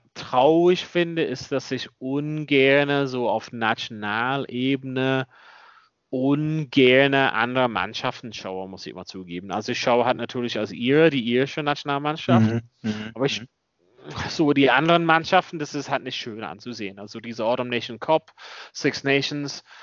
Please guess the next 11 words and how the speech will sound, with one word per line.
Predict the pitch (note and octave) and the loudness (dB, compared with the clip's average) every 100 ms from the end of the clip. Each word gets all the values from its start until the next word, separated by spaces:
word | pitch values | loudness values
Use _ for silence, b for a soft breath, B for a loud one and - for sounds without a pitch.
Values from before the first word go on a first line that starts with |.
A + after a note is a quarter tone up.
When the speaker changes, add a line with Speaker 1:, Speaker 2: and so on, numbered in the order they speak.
| B B | B B
Speaker 1:
die | A2 | -2
anderen | G2+ C3+ C#3+ | 0 2 2
Mannschaften | C#3+ C3+ - C#3 D3 | 2 0 0 -2 -2
irgendwie | C#3+ C#3+ - | -4 -4 -10
zu | C3 | -4
sehen. | C#3 C3+ | 0 2
Also | B2+ B2+ C3 | 0 -2 -4
normalerweise | B2 B2+ B2+ C#3+ D3 C#3+ D3 C3 | -4 2 2 4 2 2 0 4
war | C3 B2+ A#2+ A#2 A#2+ | 4 4 2 0 -2
so | C3 | -6
ein | A#2+ A2+ A2+ | -8 -8 -16